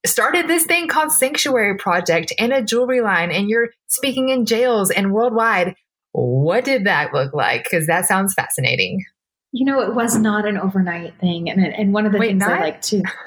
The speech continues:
Speaker 2: <laughs> one of the things I like to remind all the girls who come into Sanctuary Project about, because a lot of times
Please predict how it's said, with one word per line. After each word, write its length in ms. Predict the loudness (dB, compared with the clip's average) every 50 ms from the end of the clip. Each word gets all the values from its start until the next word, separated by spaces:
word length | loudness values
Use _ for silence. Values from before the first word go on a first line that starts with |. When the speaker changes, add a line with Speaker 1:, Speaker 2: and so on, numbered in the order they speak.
| -12 -4 -2
Speaker 2:
<laughs> 1300 | -2 -2 -2 -6 -6 -2 -2 0 0 0 0 0 0 0 0 0 -2 -2 -2 -2 0 0 2 0 0 0
one 140 | 0 0 2
of 80 | 2
the 120 | 0 0 0
things 220 | 2 0 0 2
I 60 | 2 2
like 160 | 2 2 2
to 80 | 2 0
remind 300 | 0 2 2 0 0 0
all 100 | -2 -2
the 80 | -2 -2
girls 300 | -2 -2 0 0 0 0
who 100 | 0 0
come 140 | 0 -2 -2
into 140 | -4 -6 -4
Sanctuary 500 | 0 0 0 0 2 2 2 2 2 0
Project 340 | 0 0 0 0 0 -2 0
about, 220 | 0 2 2 2
because 220 | 2 2 2 4 4
a 40 |
lot 160 | 4 2 2 2
of 100 | 2 2
times 380 | 2 0 0 0 -2 -8 -8